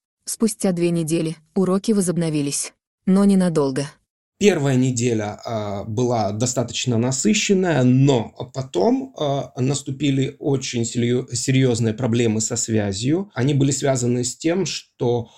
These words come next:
Speaker 2: а, магистральный оптоволоконный кабель, который шел, э, от Херсона на левый берег Днепра, то есть на Каховку, Новую Каховку, он был перебит. И в связи с этим, а,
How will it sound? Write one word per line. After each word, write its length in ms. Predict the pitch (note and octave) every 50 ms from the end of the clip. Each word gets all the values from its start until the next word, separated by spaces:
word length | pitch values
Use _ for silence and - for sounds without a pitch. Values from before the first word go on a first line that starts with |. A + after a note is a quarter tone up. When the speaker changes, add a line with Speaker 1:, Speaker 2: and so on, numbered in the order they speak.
| - - - - - _ _
Speaker 2:
а, 140 | A#2 A2+ A2+
магистральный 1080 | A2+ A#2+ C3+ C3+ C3+ D#3+ - - - - D#3 D#3 C#3 B2+ A#2+ A#2 A2+ A2+ G#2+ - - _ _ _ _ -
оптоволоконный 1000 | D3 C#3 C#3 - C3 B2 B2+ B2+ C3 C3 - C#3+ C3 B2+ B2 A#2+ B2 A#2 A#2 - _
кабель, 400 | - D#3 C#3+ B2+ A2 A2+ A2 A2
который 500 | - A#2 A#2 - - C#3 B2 B2 A#2+ A#2+
шел, 600 | A#2+ - - - D3 C3 A#2+ A#2 A2+ A2 A2 -
э, 260 | - B2+ A#2 A2 A2+ A2+ - _ _ -
от 200 | D3 C#3 C3 -
Херсона 920 | - - B2 B2 A#2+ - - - C#3+ C3 B2 A#2+ A#2 A2+ G#2+ G#2+ G2+ G2+ -
на 320 | C3+ A#2+ A#2 A2+ A2+ A2
левый 320 | A2+ A2+ B2 A#2+ A2+ A2+ A2
берег 300 | G#2+ A#2+ A#2 A2 G#2+ G#2+
Днепра, 520 | A2+ B2 C3 C3 D#3+ F3+ F#3+ A#3+ B3+ A#3+ -
то 100 | - B2
есть 220 | A2+ G#2+ A2 - -
на 120 | A#2 G#2+
Каховку, 540 | - - C3 - - G3 G#3 G#3 - - B2
Новую 380 | A#2 B2 A#2+ A#2 A2+ A2+ A2+
Каховку, 500 | A#2 - C#3+ - - B3 A3+ - - C#3
он 140 | C#3+ D#3 D#3
был 220 | C#3 D#3 D3+ D3+ -
перебит. 600 | D#3 C#3+ D3 C#3+ B2 A2+ A#2+ G2+ - - - _ _ _ _ _ _ - - - - - - - - - - - - - - - _
И 500 | - C3+ C#3 C#3 C#3 C3+ C3+ C3+ C3 C3+
в 80 | C#3 C3+
связи 400 | - - C3+ C#3 C3 C3+ E3 D#3+
с 180 | C#3+ - -
этим, 560 | F#3 G3 A3+ G#3+ - E3+ D#3+ C#3+ B2+ B2 - -
а, 520 | B2 B2 A2+ A2 A2 G#2+ G#2+ G#2+ G#2 G2+